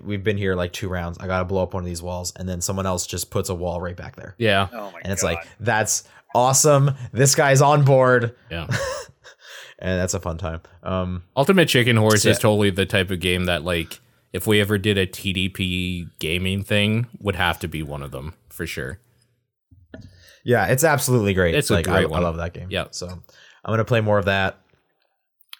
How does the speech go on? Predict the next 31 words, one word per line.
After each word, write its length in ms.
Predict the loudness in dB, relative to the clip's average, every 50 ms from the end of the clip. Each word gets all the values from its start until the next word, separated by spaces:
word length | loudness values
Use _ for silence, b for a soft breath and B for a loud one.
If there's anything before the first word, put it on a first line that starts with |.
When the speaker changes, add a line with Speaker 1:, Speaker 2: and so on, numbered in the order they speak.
| B B B B B B B B B B -16 -18 -16
Speaker 1:
Um, 360 | -16 -16 -16 -16 -18 -20 -20 _ _ _ _ -12
yeah, 220 | -8 -8 -8 -8 -8
so 160 | -2 0 2
that's, 180 | 2 2 0 0
that's 180 | -2 0 0 2
all 60 | 0
I've 60 | 0
been 100 | 0 -4
playing. 220 | -6 -8 -10 -10 -16 _ _ _ _ _ _ _ _ _ _ _ _ _ _ _ _ _
Speaker 2:
Cool. 260 | -2 -2 -2 -2 -4 _ _ _ _ _ _ _ _ _ _ _ _ _ _ _ _ _ _ _ _ _
John, 220 | 0 2 4 6 6
what 100 | 4 4
about 140 | 4 4 2 4
you? 240 | 4 2 0 0 -4 _ _ _
What 140 | -8 -4 -4
have 100 | -2 0
you 100 | 0 2
been 180 | 2 2 2 2
doing? 300 | 0 0 -2 -2 -4 -8 _ _ _ _ _ _ _
What 140 | -6 -6 -2
you 140 | -2 0 0
up 40 | 0
Speaker 3:
We 300 | 0 0 0 -2 -2 -4
Speaker 2:
to? 60 | -6 -6
Speaker 3:
finished 540 | -8 -6 -6 -4 -6 -6 -8 -8 -12 -14 _ _ _ -12
Yaku-, 640 | -12 -10 -8 -8 -6 -6 -6 -6 -8 -8 -10 -10 -10 _
<laughs> 160 | -20 _ -4
not 180 | 0 0 0 2
much, 280 | 2 0 0 0 -2 -4
but 300 | -4 -4 -4 -4 -4 -4
you. 140 | -4 -6